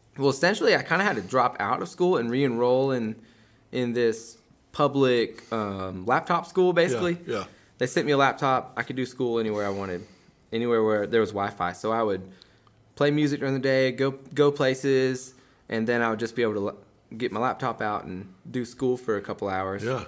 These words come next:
Speaker 1: And when I was in town, I would, uh, I got a job at a cafe, and that's when I started working in coffee shops.
Speaker 2: Okay.
Speaker 1: Probably my, my eleventh grade year of high
Speaker 2: Okay.
Speaker 1: school.
Speaker 2: And was that the first time you'd been exposed and got interested in coffee?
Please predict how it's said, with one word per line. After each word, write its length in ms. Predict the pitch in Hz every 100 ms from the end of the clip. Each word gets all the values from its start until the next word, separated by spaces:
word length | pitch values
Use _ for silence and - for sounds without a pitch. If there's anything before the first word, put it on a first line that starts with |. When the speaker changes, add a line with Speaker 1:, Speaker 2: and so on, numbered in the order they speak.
| - _ _ -
Speaker 1:
And 80 | 117
when 80 | 117
I 60 |
was 120 | 113
in 80 | 110
town, 300 | 104 117 120
I 120 | 101
would, 200 | 98 98
uh, 300 | 95 92 90 101 - _ _ _ _
I 80 | -
got 140 | 113 117
a 20 |
job 220 | 113 107
at 60 | 98
a 20 |
cafe, 460 | - 101 101 104 92
and 140 | 95
that's 140 | 110 -
when 80 |
I 20 | 110
started 240 | 107 101
working 240 | 95 95
in 60 | 98
coffee 320 | - 120 -
shops. 440 | 98 87 85 - -
Speaker 2:
Okay. 300 | - 104 110 -
Speaker 1:
Probably 260 | 135 127
my, 280 | 113 101 92
my 180 | - 117
eleventh 340 | 95 107 104 107
grade 220 | 110 104
year 280 | 107 104 101
of 100 | 101
high 100 | - 107
Speaker 2:
Okay. 80 | 110
Speaker 1:
school. 240 | 107 - - _ - - - - -
Speaker 2:
And 80 | 147
was 100 | 131
that 120 | 156
the 60 | 123
first 320 | 160 151 -
time 280 | 147 135 131
you'd 180 | 120 110
been 140 | 113
exposed 760 | 110 - - 123 120 120 117 110
and 140 | 104
got 200 | 107 98
interested 460 | 131 117 117 117 113
in 80 | 110
coffee? 520 | 113 123 143 131